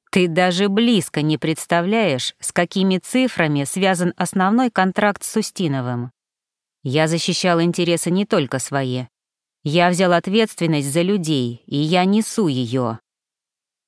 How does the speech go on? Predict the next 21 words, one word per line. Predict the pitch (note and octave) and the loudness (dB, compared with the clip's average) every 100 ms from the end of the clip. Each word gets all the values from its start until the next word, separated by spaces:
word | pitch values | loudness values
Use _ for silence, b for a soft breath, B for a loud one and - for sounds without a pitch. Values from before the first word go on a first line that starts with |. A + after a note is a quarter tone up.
| _ _ G#3+ | _ _ 2
То | G#3 | 2
есть | G3+ G3 - | 2 -2 -2
можно | G3+ G3+ F#3+ G3 F#3+ | 0 0 0 0 0
пожертвовать | G3 G3 G#3 G3 F#3+ G3 F3+ F3+ - - | -2 -2 0 -2 -2 -4 -2 -2 -4 -4
одной | G3 G3 G3+ F#3+ | -2 0 0 2
непутёвой | G3 - G3+ - G3 F#3 F3+ | 0 -2 -6 -2 -2 -2 -2
девчонкой, | G3+ - - C#4 C#4 A#3+ E3+ D#3 D3 _ _ _ - | -4 -6 -2 2 2 0 -2 -6 -8 _ _ _ -4
её | F#3+ A3 G3+ G#3+ | 0 2 2 2
мечтами, | G#3+ G#3+ - - D4 C#4+ F#3 D#3 - _ _ _ - | 2 0 -4 0 2 4 2 -2 -10 _ _ _ -4
её | F#3 A3+ A3+ B3+ | 2 4 4 4
жизнью | B3 C#4+ E4+ B3+ G3 E3+ D#3 - | 2 2 2 4 2 2 -2 -2
в | G#3 | 0
угоду | B3+ A3+ A#3 G3 G3 | 2 4 2 2 2
высшим | A3+ - A3+ G#3+ | 0 0 2 0
целям | - - D#4 B3+ F#3 E3+ - | 0 0 2 2 2 0 0
и | A#3 | 0
благу | B3 C#4 B3 A3+ | 2 2 2 2
большинства. | B3+ - C4+ B3 - G#3 F3+ D3 - _ _ - | 0 0 0 0 -2 -2 0 -2 -8 _ _ 0
Так | E4 F#4+ - | 2 2 0
получается, | G#3 G#3 G3+ - F#3 D#3 D3+ - F#3 | 0 2 0 0 0 0 -4 -2 0
Олег? | G3 G3+ D3 - | 2 0 -2 -6